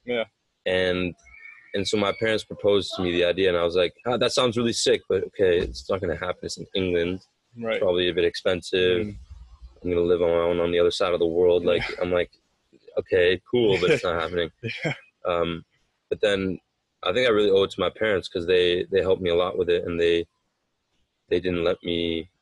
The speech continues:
Speaker 2: sort of give up on it. They,
Speaker 1: Mm-hmm.
Speaker 2: they just said, like, "Technically, there's nothing wrong with doing this. Like, you could fully do this. It's fully possible. Yeah, it's gonna be
Speaker 1: Yeah.
Speaker 2: hard and stuff, and
Speaker 1: Mm-hmm.
Speaker 2: it's, it's very rare for that to happen.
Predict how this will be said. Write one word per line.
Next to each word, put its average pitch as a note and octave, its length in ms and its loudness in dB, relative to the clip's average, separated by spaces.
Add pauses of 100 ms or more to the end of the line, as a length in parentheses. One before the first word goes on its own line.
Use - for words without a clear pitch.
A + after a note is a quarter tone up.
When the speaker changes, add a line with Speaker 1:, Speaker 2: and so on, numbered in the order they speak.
(300)
Speaker 2:
sort F2 200 -2
of E2+ 60 -4
give E2+ 160 -2
up E2+ 140 0
on A#2+ 140 0
it. D#3 200 -4
They, F#2+ 220 4
Speaker 1:
Mm-hmm. G#2 120 -2
Speaker 2:
they G#2 100 2
just G2 220 -2
said, F#2 260 0 (1160)
like, F#2 200 -2
"Technically, A2+ 760 -2 (920)
there's G2 140 2
nothing A2+ 260 0
wrong G2 260 2
with F2+ 120 0
doing G#2 180 2
this. D#2+ 160 -2
Like, E2+ 120 -2
you F2+ 100 -6
could - 140 -4
fully F#2+ 360 0
do F#2 200 -2
this. E2+ 200 -4
It's - 100 -14
fully G#2 160 2
possible. F#2+ 360 -2
Yeah, G#2 120 4
it's F#2+ 120 -2
gonna G2+ 120 -2
be F2 60 0
Speaker 1:
Yeah. G2+ 100 -2
Speaker 2:
hard G2+ 200 2
and F2 120 -6
stuff, - 360 -6
and F2+ 180 -2
Speaker 1:
Mm-hmm. F2 80 -6
Speaker 2:
it's, - 200 -10 (460)
it's F#2 120 -18
very G2+ 200 2
rare F2+ 220 2
for G2 120 -4
that F#2 160 2
to F2 60 -8
happen. F#2 400 -4